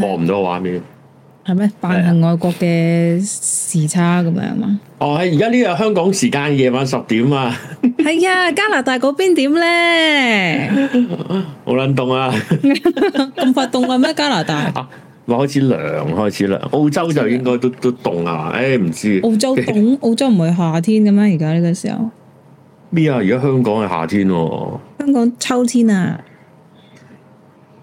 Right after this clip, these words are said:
Speaker 2: 唔知，唔知。
Speaker 1: 係，係㗎啦，食月餅啦，中秋節啦，咁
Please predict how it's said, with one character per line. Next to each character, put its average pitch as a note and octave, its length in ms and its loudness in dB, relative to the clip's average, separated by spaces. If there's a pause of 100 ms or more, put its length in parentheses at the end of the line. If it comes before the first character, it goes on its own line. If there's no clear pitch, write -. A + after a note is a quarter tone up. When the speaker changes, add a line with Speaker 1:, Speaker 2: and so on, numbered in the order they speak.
(320)
Speaker 2:
唔 D#3+ 100 2
知， E3+ 140 -2
唔 D#3 240 -2
知。 E3 160 -4
Speaker 1:
係， - 340 -6
係 A#2+ 300 -2
㗎 B2 100 0
啦， G2 100 -4 (180)
食 B2 140 -2
月 A2 140 0
餅 A2 180 0
啦， B2+ 120 -2 (240)
中 C#3 140 0
秋 B2+ 160 0
節 A#2+ 180 0
啦， F#2+ 180 -2
咁 F#2+ 60 -4